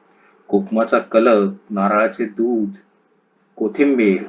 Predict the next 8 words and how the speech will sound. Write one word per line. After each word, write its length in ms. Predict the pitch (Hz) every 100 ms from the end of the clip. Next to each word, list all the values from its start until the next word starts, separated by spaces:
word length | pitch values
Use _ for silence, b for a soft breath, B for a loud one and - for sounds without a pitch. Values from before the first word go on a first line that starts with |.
| -
व 80 | 131
थोडे 360 | - 117 113
ताक 720 | 135 - - 127 110 98 - 113
एकत्र 380 | - 147 139
करून 460 | 135 131 107 92 107
त्यापासून 640 | - 101 110 - 107 101
सोलकढी 600 | 110 - 95 98 101 117
बनवून 400 | 117 113 110 98